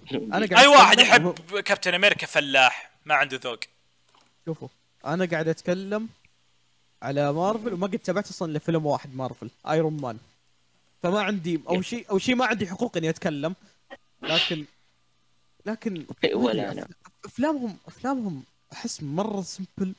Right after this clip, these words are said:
Speaker 2: بولشيت. أحس ما يستاهل إني أروح أتابع سبايدر مان نو واي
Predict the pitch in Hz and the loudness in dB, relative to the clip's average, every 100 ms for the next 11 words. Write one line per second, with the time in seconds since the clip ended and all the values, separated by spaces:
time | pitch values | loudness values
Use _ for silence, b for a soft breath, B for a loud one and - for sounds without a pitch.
0 | _ - 185 160 202 - - - - - | _ -2 -2 -2 -6 -6 -10 -12 -10 -12
1 | - _ - 165 262 202 233 220 - 247 | -14 _ -12 -8 -6 -2 -2 -2 -4 -4
2 | 220 175 143 160 - 175 165 151 135 123 | -2 -2 -2 -4 -6 -6 -4 -4 -4 -8
3 | 104 101 98 - - 160 151 147 139 127 | -8 -8 -10 -8 -2 -2 -2 -4 -4 -6
4 | 135 135 | -4 -6